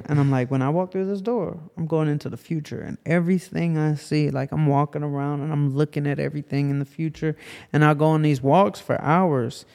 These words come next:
Speaker 2: and I'll see everything. And that's my form of, like, meditation,
Speaker 1: Yeah.
Speaker 2: but also manifestation.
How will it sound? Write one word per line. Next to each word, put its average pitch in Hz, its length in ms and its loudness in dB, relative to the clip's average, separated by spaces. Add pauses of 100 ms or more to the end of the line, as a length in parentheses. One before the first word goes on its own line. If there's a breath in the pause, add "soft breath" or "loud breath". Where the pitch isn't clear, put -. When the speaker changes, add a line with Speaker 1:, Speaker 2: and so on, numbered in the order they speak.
(260 soft breath)
Speaker 2:
and 151 140 6
I'll 151 140 6
see 208 400 2
everything. - 680 -6
And 160 140 2
that's 175 180 2
my 175 140 0
form 160 340 -2
of, 135 100 -4
like, 143 220 -2
meditation, 135 680 0
Speaker 1:
Yeah. 127 60 2
Speaker 2:
but 123 140 0
also 147 300 0
manifestation. - 1080 -4